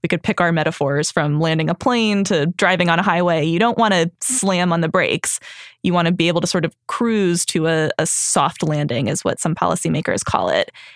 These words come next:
And what will ultimately determine that is if the Federal Reserve has to keep raising interest rates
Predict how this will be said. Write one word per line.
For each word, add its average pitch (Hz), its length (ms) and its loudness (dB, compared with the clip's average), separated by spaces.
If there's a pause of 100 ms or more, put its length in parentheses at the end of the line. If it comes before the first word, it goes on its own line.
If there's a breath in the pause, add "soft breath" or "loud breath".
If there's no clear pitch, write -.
(200 loud breath)
And 185 500 2 (440)
what 196 320 2
will 202 120 2
ultimately 196 460 0
determine 262 460 0
that 147 340 2
is 180 220 0
if 165 100 -2
the - 80 -4
Federal 180 320 0
Reserve 160 560 0
has - 300 0
to 165 160 0
keep - 400 -4
raising 185 480 0
interest 156 400 -2
rates 151 340 -2